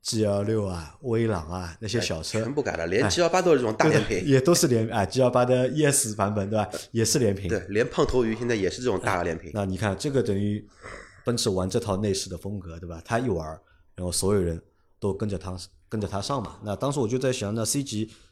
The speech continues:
Speaker 1: 那之前的那个 C 级，他如果也能够做一套连屏的话，那我觉得那个车啊，就完美了嘛。因为阿 Q 当时选的那个是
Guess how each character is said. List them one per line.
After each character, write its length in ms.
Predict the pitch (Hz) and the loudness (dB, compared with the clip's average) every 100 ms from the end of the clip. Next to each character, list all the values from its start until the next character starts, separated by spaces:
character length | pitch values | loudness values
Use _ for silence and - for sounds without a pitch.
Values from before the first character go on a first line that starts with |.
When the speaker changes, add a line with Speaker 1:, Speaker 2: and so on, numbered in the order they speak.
| _ | _
Speaker 1:
那 100 | 110 | -6
之 160 | 104 131 | -4 -2
前 120 | 123 | 0
的 80 | 120 | 0
那 80 | 117 | 0
个 60 | |
C 160 | 101 107 | -2 -4
级， 100 | 98 | -8
他 160 | 104 113 | -4 -2
如 160 | 101 110 | -2 0
果 100 | 104 | 0
也 160 | 92 | 0
能 140 | 85 107 | -2 0
够 120 | 135 | 0
做 220 | - 98 | 0 -2
一 40 | |
套 120 | 90 90 | -2 -6
连 240 | 80 85 | -6 -12
屏 160 | 85 87 | -12 -14
的 80 | |
话， 220 | 85 82 - _ _ _ - | -14 -18 -20 _ _ _ -4
那 100 | 95 | -2
我 140 | 87 | 0
觉 120 | 95 | 0
得 40 | 95 | -2
那 100 | 95 | -2
个 80 | |
车 180 | 85 - | -4 -4
啊， 140 | 90 - - _ - | -6 -8 -20 _ -4
就 140 | 107 | 0
完 220 | 92 85 | 0 0
美 160 | 113 85 | -4 -6
了 60 | |
嘛。 120 | 78 95 | -8 -6
因 80 | |
为 100 | 110 113 | -6 -4
阿 80 | 139 | -4
Q 240 | 160 165 | -2 -2
当 180 | 160 156 | 0 -2
时 140 | 131 | -2
选 200 | 127 90 | -2 -2
的 80 | 85 | -2
那 140 | 98 | -2
个 100 | 98 | -4
是 380 | 95 104 95 92 | -4 -6 -4 -6